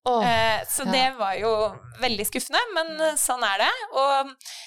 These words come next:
Speaker 2: eh, forestillingene er ikke en del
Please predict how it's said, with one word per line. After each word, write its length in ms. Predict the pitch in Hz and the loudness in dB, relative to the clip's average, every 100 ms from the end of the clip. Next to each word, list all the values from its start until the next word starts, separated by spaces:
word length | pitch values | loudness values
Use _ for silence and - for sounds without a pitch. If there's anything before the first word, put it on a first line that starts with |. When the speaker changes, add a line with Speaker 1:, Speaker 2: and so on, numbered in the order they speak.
| - - | -12 -2
Speaker 2:
eh, 540 | 240 226 226 175 - - - | 2 4 2 0 -4 -6 -8
forestillingene 720 | - 294 202 - 208 226 269 | -2 0 0 -6 -8 -2 -2
er 200 | - 202 | 0 -2
ikke 160 | 202 285 | -4 -6
en 200 | 285 233 | -6 -4
del 360 | 226 220 247 | 0 2 0